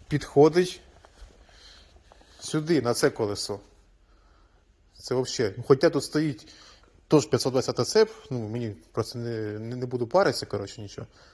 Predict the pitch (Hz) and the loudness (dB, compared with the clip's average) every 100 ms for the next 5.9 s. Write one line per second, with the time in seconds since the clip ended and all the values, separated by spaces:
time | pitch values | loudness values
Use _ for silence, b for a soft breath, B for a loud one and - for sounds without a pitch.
0 | - 143 139 123 123 120 123 123 117 117 | -4 0 2 0 -2 -2 -4 -4 -4 -6
1 | 117 104 - 95 - _ b b b b | -2 -4 -2 -8 -10 _ b b b b
2 | b b b b _ _ _ - - - | b b b b _ _ _ -20 -20 -20
3 | - _ - - - 135 117 127 - 202 | -20 _ -20 -20 -8 -6 -4 -2 0 0
4 | - 160 127 104 - - _ _ _ _ | 0 -2 -2 -4 -10 -20 _ _ _ _
5 | B B B B - - 127 175 - | B B B B -10 -2 0 0 -2